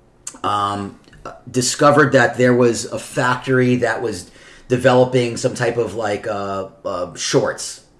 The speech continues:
Like, it was, like, random. I was like, "Okay, I'll, I'll go check it out." My uncle had a friend that was doing business out of that factory years ago, and I was like, "Oh, I'll go check it out." It's completely naive. I took the, you know, ferry over to, from Kowloon side,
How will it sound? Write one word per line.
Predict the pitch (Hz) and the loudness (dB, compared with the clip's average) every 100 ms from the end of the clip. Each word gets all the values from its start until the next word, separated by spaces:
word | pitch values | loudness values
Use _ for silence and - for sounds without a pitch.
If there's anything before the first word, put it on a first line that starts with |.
| - | -12
Like, | 107 | -8
it | 110 | -6
was, | 107 | -4
like, | 113 107 | -6 -4
random. | 107 127 120 - - - _ | -2 0 0 -4 -10 -16 _
I | - 117 | -8 -4
was | 113 | -2
like, | 120 | -2
"Okay, | 123 147 | -2 0
I'll, | 131 139 | 0 0
I'll | 147 | 2
go | 175 127 | 4 4
check | - 120 | 2 -4
it | 107 | -4
out." | 98 85 78 - - - | -6 -6 -10 -16 -20 -16
My | 98 | -8
uncle | 123 131 123 | 0 0 0
had | 110 - | -4 -4
a | |
friend | - 170 170 160 156 131 | -4 -2 0 2 2 2
that | 101 | 0
was | 104 | -4
doing | 120 113 107 | -4 -4 -2
business | 131 127 123 | 0 0 -2
out | 110 | -4
of | 104 | -6
that | 98 - | -8 -10
factory | - 156 147 151 143 | -6 -4 -4 -2 2
years | 135 143 135 | 4 2 2
ago, | 131 135 135 | 2 4 6
and | 117 | 4
I | |
was | 113 | -2
like, | 117 | -4
"Oh, | 135 | -2
I'll | 131 | -2
go | 127 | -2
check | 135 92 | -4 -4
it | |
out." | 90 85 - _ _ _ _ _ _ 110 | -6 -8 -14 _ _ _ _ _ _ -12
It's | - - - | -12 -12 -10
completely | - 123 170 165 | -2 0 4 4
naive. | 156 143 135 131 123 | 6 6 8 6 4
I | 117 | 2
took | 135 127 | 0 2
the, | 131 120 | 2 2
you | 127 | -2
know, | 110 | -4
ferry | - 139 131 131 | 0 4 6 6
over | 127 127 | 4 2
to, | |
from | 117 113 | -2 -14
Kowloon | 117 110 156 156 | -8 -4 -2 -2
side, | - 151 147 147 135 | 0 2 4 2 0